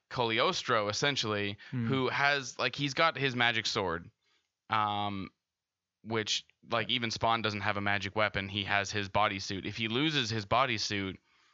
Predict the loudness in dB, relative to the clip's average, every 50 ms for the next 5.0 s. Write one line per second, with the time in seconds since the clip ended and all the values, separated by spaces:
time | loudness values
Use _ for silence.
0 | _ _ _ _ -8 -4 -4 -2 0 0 -2 2 2 2 2 2 0 -2 -6 -6
1 | -10 -14 -20 -20 -20 -20 _ _ -4 -2 -2 0 2 2 2 0 0 2 4 4
2 | 4 4 4 4 4 2 0 -2 -8 -20 -20 _ _ _ _ _ _ _ _ _
3 | -4 -2 0 2 2 2 0 0 0 0 2 2 2 2 0 -2 0 2 4 4
4 | 4 2 2 0 -2 -2 -2 -2 -2 0 2 2 2 4 2 2 4 4 2 2